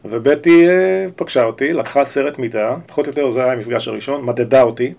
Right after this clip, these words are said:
ואמרה לי ש-, אני לא, גם לא אשכח את הנקודה הזאת, כאילו, היא, אה, מדדה אותי כזה, את הגב, את הפה ואת השם, ואמרה לי, "אני חושב שאתה, אני חושב שאתה יכול לעבוד, שתוכל לעבוד."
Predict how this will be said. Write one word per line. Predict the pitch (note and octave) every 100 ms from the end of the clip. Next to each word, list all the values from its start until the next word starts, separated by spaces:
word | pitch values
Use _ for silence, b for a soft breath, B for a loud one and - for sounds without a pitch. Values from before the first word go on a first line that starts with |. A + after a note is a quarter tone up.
| B B B B B _
ואמרה | A2 G#2 B2+
לי | B2
ש-, | B2 A2+ A2 A2 A2 - A2+ -
אני | A#2 A2
לא, | A2+
גם | A2+ A2
לא | A#2+
אשכח | - A#2+ -
את |
הנקודה | A2 A2+ A2 A2
הזאת, | G#2+ A#2 F#2
כאילו, | - G2
היא, | G2 G#2+ G2+
אה, | G2 G2+ G2+ G#2 -
מדדה | G#2+ G#2+ B2
אותי | A#2 A#2
כזה, | A2 A2 G2+ -
את | A2+ G2+
הגב, | F#2 E3+ F#3 G#2
את | -
הפה | - F3
ואת | - -
השם, | - A3 G#3 B B B B B B B G#2+
ואמרה | G#2+ C3+
לי, | C#3 C3+
"אני | C3+
חושב | C3 F#3
שאתה, | F#3+ F3+ E3+
אני | D#3+
חושב | - F3+
שאתה | G3+
יכול | F#3+ F#3
לעבוד, | F#3+ F#3 D#3 -
שתוכל | - - E3+
לעבוד." | F3 D3 B2+